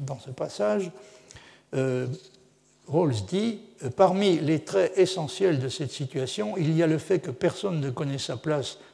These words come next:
dans la société, sa position de classe ou son statut social, pas plus que personne ne connaît le sort qui lui est réservé dans la répartition des capacités et des dons naturels,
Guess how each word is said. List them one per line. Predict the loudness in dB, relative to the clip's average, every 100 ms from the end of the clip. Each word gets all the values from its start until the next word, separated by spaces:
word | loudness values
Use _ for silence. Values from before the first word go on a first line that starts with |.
| -6
dans | -2
la | -2 -2
société, | -8 -6 -6 -2 -2 -2 -16 -20 -20 -20 -20 -20
sa | 0 0
position | 2 0 0 -2 -2
de | -2
classe | 0 0 0 -4 -4
ou | -4
son | -4 -8
statut | -2 -2 0 -4
social, | -4 -4 0 0 0 -10 -20 -20 -20 _
pas | 8 8
plus | 4 4
que | 4
personne | 4 2 2 4
ne | 2
connaît | 4 4 4
le | 2
sort | 2 2 0
qui | 4 4
lui | 6
est | 4
réservé | 4 2 2 4 2
dans | 2
la | 2
répartition | 2 2 -2 -2 -4 -2
des | -4
capacités | -2 -4 -4 -6 -2 0
et | 0
des | 0 -2
dons | 0 0
naturels, | 0 -4 -2 0 0